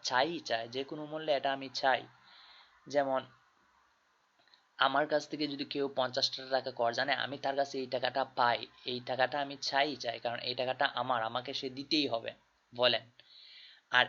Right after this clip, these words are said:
এখানে মস্টেন মানে হচ্ছে গিয়ে আমি ফর্মালি যদি আমি কারোর কাছে জিজ্ঞাসা করি যে আসলে আমি কি এই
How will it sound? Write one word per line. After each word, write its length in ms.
এখানে 360
মস্টেন 720
মানে 180
হচ্ছে 160
গিয়ে 140
আমি 220
ফর্মালি 720
যদি 200
আমি 180
কারোর 280
কাছে 220
জিজ্ঞাসা 520
করি 260
যে 120
আসলে 460
আমি 260
কি 480
এই 680